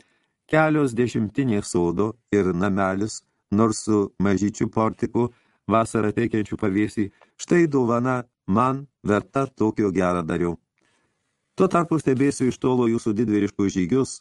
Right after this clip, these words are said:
šauksiuos Jupiterio, kad jums padėtų. O jeigu kas, pakelsiu tokį triukšmą, kad pusė Romos atsibus ir ateis jums į pagalbą. Et koks prastas ir nelygus kelias,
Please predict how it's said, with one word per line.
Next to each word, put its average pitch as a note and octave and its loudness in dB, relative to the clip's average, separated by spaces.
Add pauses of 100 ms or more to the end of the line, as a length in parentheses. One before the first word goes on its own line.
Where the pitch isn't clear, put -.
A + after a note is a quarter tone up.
(140)
šauksiuos G#2+ 0
Jupiterio, E2+ -2 (260)
kad - -2
jums G#2+ -2
padėtų. A2 -2 (340)
O G#2 4
jeigu C3+ 0
kas, C3+ -8
pakelsiu B2 -4
tokį D3 -2
triukšmą, F2 -2 (300)
kad G2+ -2
pusė B2 0
Romos E2+ -2
atsibus E2 -6 (260)
ir F#2+ 4
ateis C#3 -2
jums A2 -4
į - -6
pagalbą. G#2+ -2 (520)
Et D3 2
koks - -6
prastas C#3 -2 (180)
ir F#2 2
nelygus F#2 0
kelias, E2 -4